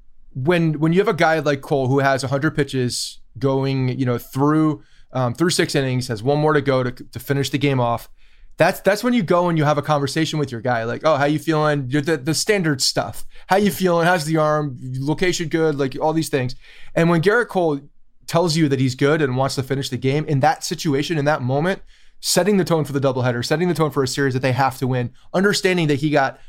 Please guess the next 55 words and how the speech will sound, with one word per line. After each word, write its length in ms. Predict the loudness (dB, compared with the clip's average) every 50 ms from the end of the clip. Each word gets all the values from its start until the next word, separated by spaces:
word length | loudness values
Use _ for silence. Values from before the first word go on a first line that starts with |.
| -10 -4
knocked 260 | 0 0 0 2 0
around 240 | 0 0 2 2 2
a 60 | 0
little 260 | 0 0 2 2 2 2
bit 160 | 0 0 2
later 340 | 2 2 2 2 2 2 0
in 200 | 0 -2 -4 -2
the 100 | -4 -2
game, 460 | 0 0 0 2 0 0 -2 -6 -8 -14 -20 -20 -20 -18 -8 -4
um, 440 | -2 0 0 0 0 -2 -4 -8 -14 -16 -8 -4
uh, 140 | -2 0 0
on, 160 | 0 0 0
in 320 | 2 0 0 0 0 0 2
his 180 | 0 0 0
last 200 | 0 0 0 0
start, 360 | 0 0 0 0 0 -2 -8 -10 -4
and 140 | 0 0 2
he 40 | 2
says, 300 | 2 2 2 2 2 2
"Yes, 240 | 2 2 2 2 0
I 60 | 0
wanna 200 | 0 0 -2 -2
finish 320 | -2 -4 -2 -2 -2 -4
this 140 | -4 -4 -2
one," 240 | -2 -2 -2 -4 -6 -12 -16 -16 -14 -12 -12 -12 -12 -14 -14 -10 -6
you 100 | -4 -2
say, 180 | 0 2 2 2
"Okay." 420 | 2 0 0 0 0 -2 -4 -8 -16 -12 -10 -8 -8 -8 -8 -8 -4
You 120 | -2 0 2
say, 180 | 2 2 2
"Okay." 520 | 2 2 2 2 2 2 2 2 0 -2 -6 -12 -12 -6
You 100 | -4 0
don't 220 | 2 2 2 2 2
look 160 | 0 -2 -2
at 80 | -2 0
your 160 | 2 2 2
numbers. 480 | 2 2 2 2 2 2 0 -2 -6 -8 -8 -6 -4
You 80 | -2
sit 200 | 0 0 0 2
your 120 | 2 2 2
ass 180 | 2 0 0
on 60 | -2
the 80 | -2 0
bench, 440 | 0 0 0 0 -4 -8 -10 -10 -14 -16 -8 -2
and 140 | 0 2
you 100 | 4 4
understand 420 | 4 2 2 0 2 0 0 0 0
that 120 | 0 0
last 260 | 2 2 2 0 0
time 300 | 0 0 0 0 -2 -4 -8 -20 -20 -20 _ -16 -4 0
has 180 | 0 2 2
nothing 180 | 2 0 0 0
to 80 | 0
do 160 | 0 2 2 2
with, 240 | 2 0 -4 -12